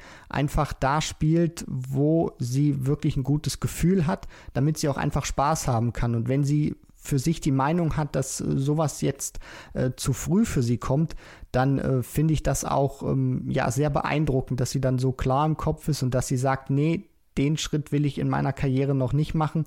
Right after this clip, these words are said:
So wie das aktuell ist, ist das gut. Meine Entscheidungen waren bislang auch immer gut gewesen und dann halte ich auch an diesem Gefühl fest, beziehungsweise an diesem Plan."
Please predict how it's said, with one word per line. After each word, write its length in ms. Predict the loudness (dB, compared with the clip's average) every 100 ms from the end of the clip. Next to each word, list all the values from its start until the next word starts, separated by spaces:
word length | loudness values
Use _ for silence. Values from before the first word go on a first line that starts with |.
| -6 -20 -10
So 180 | -2 2
wie 80 | 2
das 220 | 0 -2
aktuell 460 | -4 -2 0 2
ist, 180 | 0 -2
ist 220 | -4 -4
das 160 | -4 -2
gut. 340 | 2 2 0 -6 -20 -20 -8
Meine 320 | -2 0 0
Entscheidungen 720 | 0 0 2 2 2 2 2 2
waren 200 | 2 2
bislang 360 | 0 0 -2
auch 120 | -2
immer 380 | 0 2 2 0
gut 240 | 0 0 0
gewesen 460 | 0 2 2 2
und 140 | 0 0
dann 160 | 2
halte 200 | 0 0
ich 140 | -2 -2
auch 160 | -2
an 100 | 0
diesem 240 | 2 2 2
Gefühl 380 | -2 0 2 2
fest, 360 | 0 -2 -2
beziehungsweise 600 | -6 -2 0 0 0 0 0
an 80 | 0
diesem 260 | 2 0
Plan." 380 | 0 0 0 0